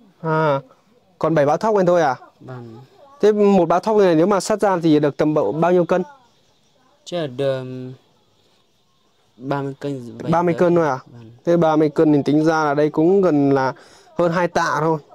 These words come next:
Speaker 1: Hơn hai tạ thóc. Mà bây giờ thì mới, à, hơn hai tạ gạo. Bây giờ mới bắt đầu là cấy thôi. À, đây cũng có thêm độ tầm, chỗ này là được tầm, chắc là tầm là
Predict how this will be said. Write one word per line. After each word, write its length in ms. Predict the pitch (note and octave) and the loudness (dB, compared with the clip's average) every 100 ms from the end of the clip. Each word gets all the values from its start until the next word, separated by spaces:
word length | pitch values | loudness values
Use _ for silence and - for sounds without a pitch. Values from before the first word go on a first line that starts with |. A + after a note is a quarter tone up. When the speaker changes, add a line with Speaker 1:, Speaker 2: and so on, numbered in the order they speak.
| _ - | _ -6
Speaker 1:
Hơn 200 | F3 E3+ | -2 -2
hai 140 | E3+ | -2
tạ 100 | D3+ - | -4 -4
thóc. 200 | G3+ - _ _ _ _ - | -6 -6 _ _ _ _ -4
Mà 280 | D3+ C3+ | -2 0
bây 140 | C3+ D#3 | 0 0
giờ 160 | D3+ C#3 | 0 -2
thì 120 | C#3 | -2
mới, 220 | C#3+ E3+ | 0 0
à, 160 | D3 C#3 | -2 -2
hơn 200 | E3 F#3+ | 0 0
hai 140 | F#3 | -2
tạ 100 | D3 | -2
gạo. 260 | C#3+ C#3+ - - - _ _ D#3+ | -2 -4 -6 -18 -20 _ _ -2
Bây 120 | E3 | 0
giờ 160 | D#3+ | 2
mới 120 | C#3+ D#3 | 0 0
bắt 120 | F#3+ | 0
đầu 180 | E3+ C#3 | 0 0
là 80 | |
cấy 280 | C3+ C3 D#3+ | -2 -2 0
thôi. 160 | G3+ F#3 - _ _ _ | 0 -4 -8 _ _ _
À, 200 | D#3 D#3+ | -2 0
đây 120 | F3 | 0
cũng 120 | F#3 F#3+ | 0 0
có 160 | E3+ | 0
thêm 180 | F#3+ F#3+ | 2 2
độ 140 | F3+ | 2
tầm, 280 | D#3+ D#3 D#3 D#3 - _ _ _ _ _ _ - | 2 0 0 -2 -8 _ _ _ _ _ _ -2
chỗ 120 | F3+ | 0
này 140 | G3+ | 2
là 60 | F3+ | 2
được 160 | D#3+ | 2
tầm, 160 | E3+ D#3+ | 2 2
chắc 140 | G3 | 2
là 80 | G3+ E3 | 0 2
tầm 140 | D3+ | 2
là 340 | D3+ D3+ D3 | 2 0 -2